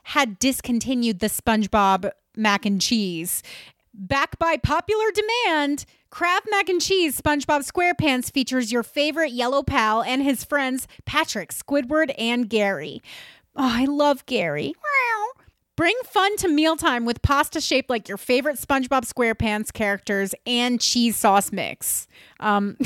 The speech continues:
<laughs> great description, off of the Kraft website. I never ate this particular shape of Kraft mac and cheese. However, it is super cute.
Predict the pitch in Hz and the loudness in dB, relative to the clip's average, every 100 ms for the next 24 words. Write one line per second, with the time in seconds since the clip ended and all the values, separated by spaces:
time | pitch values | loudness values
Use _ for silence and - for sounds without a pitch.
0 | - 254 233 - 247 240 226 208 - 226 | 2 2 2 -4 0 4 4 2 -2 -4
1 | - 208 - - 131 127 196 - _ _ | 0 -2 -2 -4 -4 -6 -10 -16 _ _
2 | - 214 190 - - 208 180 196 - 208 | 4 4 4 0 0 0 2 -2 0 2
3 | 180 180 - - _ 190 185 170 - 131 | 4 2 -4 -12 _ 0 0 0 -2 0
4 | 123 - 226 - - - - - 262 294 | -2 -4 -14 -18 -18 -20 -16 -2 0 2
5 | 339 359 294 277 277 269 233 240 247 214 | 0 0 0 2 0 0 0 -2 -2 -2
6 | 233 - - 247 254 - 208 208 - 220 | -2 0 -2 0 0 0 2 2 2 0
7 | 185 170 - - _ _ _ _ 226 - | 0 -4 -10 -10 _ _ _ _ -2 -2
8 | - 226 196 190 - 202 190 196 175 220 | -2 2 2 0 -2 0 0 -2 -2 -2
9 | 208 233 277 - - _ _ _ - 285 | 0 0 -2 -8 -12 _ _ _ 2 4
10 | 262 226 185 120 208 _ 294 294 _ 285 | 4 2 -2 -6 -10 _ -2 -2 _ 2
11 | 277 285 247 - - - 262 269 427 - | 4 2 -2 -6 -6 0 0 0 -4 0
12 | 311 294 349 370 | 2 4 2 -2